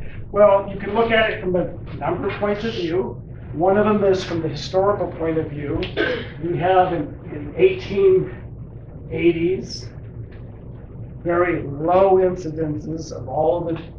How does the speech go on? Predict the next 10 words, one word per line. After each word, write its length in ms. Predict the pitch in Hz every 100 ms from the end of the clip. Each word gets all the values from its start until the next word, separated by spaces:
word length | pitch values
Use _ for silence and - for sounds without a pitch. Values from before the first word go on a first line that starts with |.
| 151
diseases 680 | 135 151 160 156 147 143 120
that 100 | 139
we 220 | 147 165
now 280 | 156 151 147
consider 560 | 143 - - 151 - -
common 400 | - 156 156 143
diseases. 840 | 139 127 135 143 - - - - - - - - - - - - -
Diabetes, 880 | 147 170 165 160 160 160 160 151 -
heart 420 | - 160 156 -
disease, 880 | 143 - 151 151 151 147 147 -